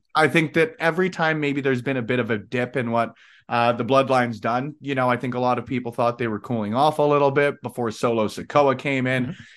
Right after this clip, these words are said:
Speaker 1: He was a huge bump up for him again and already a real cool stable. And then Sami Zayn, Sami Zayn.
Speaker 2: Mm-hmm.
Speaker 1: Like, that's all that needs to be said there.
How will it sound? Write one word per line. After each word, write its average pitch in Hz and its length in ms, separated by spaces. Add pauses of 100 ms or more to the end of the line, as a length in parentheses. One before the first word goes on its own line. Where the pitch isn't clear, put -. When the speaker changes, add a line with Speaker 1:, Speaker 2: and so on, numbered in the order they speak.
Speaker 1:
He 160 320
was 151 160
a 143 60
huge 135 460
bump 135 260
up 135 240
for 135 180
him 131 120
again 120 340
and 120 120
already 117 440
a 104 240
real 120 340
cool 120 280
stable. 147 500 (300)
And - 100
then 123 320 (240)
Sami 123 300
Zayn, 110 240
Sami 104 280
Zayn. 90 340
Speaker 2:
Mm-hmm. - 120
Speaker 1:
Like, 135 380 (1040)
that's 160 200
all 143 140
that 131 100
needs 123 220
to - 40
be 120 120
said 110 300
there. 95 260